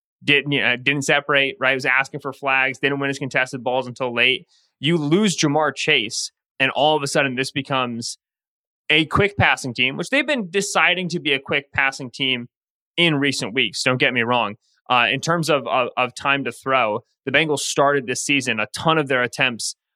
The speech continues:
uh, more than three seconds. Burrow's holding onto the ball. He's rolling out. They had, uh, against Pittsburgh, against Dallas, against the Jets, which are their, their w-, weeks one, two, and three games. Attempts over three, uh,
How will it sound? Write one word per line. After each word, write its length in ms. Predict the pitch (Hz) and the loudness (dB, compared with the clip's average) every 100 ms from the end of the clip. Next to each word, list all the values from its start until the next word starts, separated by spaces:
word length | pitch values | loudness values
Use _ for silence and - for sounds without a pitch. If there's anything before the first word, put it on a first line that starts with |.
| _ | _
uh, 180 | 117 113 | -2 -2
more 460 | - 147 143 143 143 | -2 0 2 4 2
than 180 | 131 123 | 0 -2
three 300 | - 135 131 | -6 -4 -2
seconds. 440 | - 127 120 110 | 0 0 -2 -6
Burrow's 220 | 131 123 | -4 -4
holding 220 | - 147 | -2 -2
onto 140 | 131 127 | 0 0
the 80 | 120 | 0
ball. 180 | 123 | 0
He's 140 | 117 110 | 0 -2
rolling 360 | 131 131 127 | -2 0 2
out. 280 | 123 117 101 _ _ | 2 2 -2 _ _
They 100 | 127 | 0
had, 180 | 131 127 | 2 2
uh, 80 | 120 | 0
against 420 | 131 147 139 - | 0 0 -2 -2
Pittsburgh, 320 | 151 139 123 | -4 -2 -2
against 240 | 120 127 - | -2 -2 0
Dallas, 380 | 139 131 117 | 2 2 0
against 240 | 123 123 123 | -4 -6 -4
the 100 | 135 | -4
Jets, 380 | 123 143 131 127 | 0 0 0 -6
which 100 | 117 | -6
are 40 | |
their, 180 | 123 127 | -4 -2
their 140 | 127 | -4
w-, 240 | 123 127 131 147 - | -6 -12 -16 -18 -6
weeks 280 | 147 135 139 | -4 -4 -2
one, 240 | 143 139 | 0 0
two, 120 | 139 | -2
and 120 | 131 | -4
three 180 | - 131 | -2 0
games. 380 | 131 131 117 - - _ _ | 2 0 0 -6 -12 _ _
Attempts 340 | - - 160 156 | -2 0 0 0
over 140 | 139 | -2
three, 200 | 139 143 139 - | -2 -6 -6 -2
uh, 200 | 127 120 | 0 0